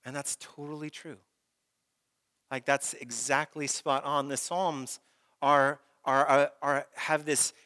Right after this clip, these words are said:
this balance, this, this, uh, movement of, of, of hardship and struggle and joy, because that's how our lives are in the same way. We don't, we don't, as, we're not emotionless beings that only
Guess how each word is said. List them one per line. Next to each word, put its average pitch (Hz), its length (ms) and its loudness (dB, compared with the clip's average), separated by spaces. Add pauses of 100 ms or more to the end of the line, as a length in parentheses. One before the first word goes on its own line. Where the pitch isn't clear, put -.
this 147 220 -2
balance, 156 880 6
this, 139 320 2
this, - 420 0 (380)
uh, 127 240 4
movement 143 840 -2
of, 123 440 2 (360)
of, 120 360 -2 (120)
of 117 180 -4
hardship - 640 0
and 135 100 -6
struggle 175 480 2 (100)
and 214 400 2
joy, 127 480 2 (260)
because 151 400 -8
that's 151 240 -4
how 143 160 -4
our 123 160 -2
lives 131 600 -4
are 107 220 -4
in 107 120 -8
the 107 80 -8
same 107 640 -4 (400)
way. 117 460 0
We 120 220 -8
don't, 143 280 -2 (300)
we 139 140 -6
don't, 151 260 -2 (260)
as, 139 420 4
we're 165 180 0
not 160 220 6
emotionless 135 1080 0
beings 113 580 -8
that 110 260 0
only 139 680 -2